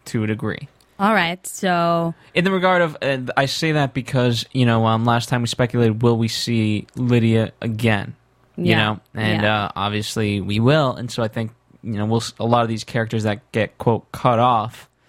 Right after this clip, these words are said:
Speaker 1: um,
Speaker 2: Come
Speaker 1: come,
Speaker 2: back.
Speaker 1: come back into play.
Speaker 2: Well, right, uh, last we checked, the, what, her lawyer or detective or something, um,
Speaker 1: Victoria's.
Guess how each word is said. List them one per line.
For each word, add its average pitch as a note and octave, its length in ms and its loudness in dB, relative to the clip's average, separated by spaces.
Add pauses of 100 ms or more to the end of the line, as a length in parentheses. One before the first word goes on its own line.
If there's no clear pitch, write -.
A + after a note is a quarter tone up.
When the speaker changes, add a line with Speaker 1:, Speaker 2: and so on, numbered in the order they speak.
(380)
Speaker 1:
um, G#2 560 0 (380)
Speaker 2:
Come E3+ 160 -4
Speaker 1:
come, C#3 140 0
Speaker 2:
back. A2 100 -4 (180)
Speaker 1:
come A#2 160 -6
back G2 220 -2
into A2+ 100 -6
play. C3 320 -4 (220)
Speaker 2:
Well, F#3+ 260 2
right, G3 640 -2
uh, F3+ 600 -2 (840)
last G3+ 640 0
we G3+ 200 -2
checked, - 600 -2
the, F#3+ 400 0 (200)
what, F3+ 280 -2 (300)
her F3+ 240 0
lawyer A#3 560 2
or G3+ 80 0
detective G3+ 640 -2
or A#3 100 0
something, A#3 680 0 (640)
um, F#3+ 120 2
Speaker 1:
Victoria's. D3 540 0